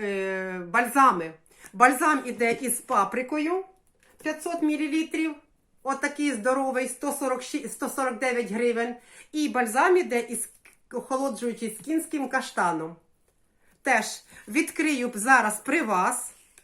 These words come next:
Зараз прям відкрию. Треба трішки нижче камеру, мабуть, опустити, щоб ви бачили, що тут в мене коїться на, на столі мому.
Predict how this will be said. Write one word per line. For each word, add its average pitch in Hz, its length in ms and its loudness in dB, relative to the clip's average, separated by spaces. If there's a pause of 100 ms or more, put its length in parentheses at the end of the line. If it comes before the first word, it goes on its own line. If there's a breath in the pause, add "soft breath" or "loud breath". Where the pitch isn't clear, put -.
(160)
Зараз 196 420 -6
прям 196 260 -4
відкрию. 196 600 -6 (3500)
Треба 180 180 -14 (520 soft breath)
трішки 190 400 -14
нижче 180 340 -12
камеру, 175 420 -8
мабуть, 175 340 -10
опустити, 202 460 -12
щоб 190 200 -12
ви 196 100 -6
бачили, 202 480 -6
що 196 200 -10
тут 202 180 -8
в - 20 -4
мене 185 180 -2
коїться 196 460 -2
на, 185 260 -4
на 185 280 -2
столі 185 340 -4
мому. 160 360 -6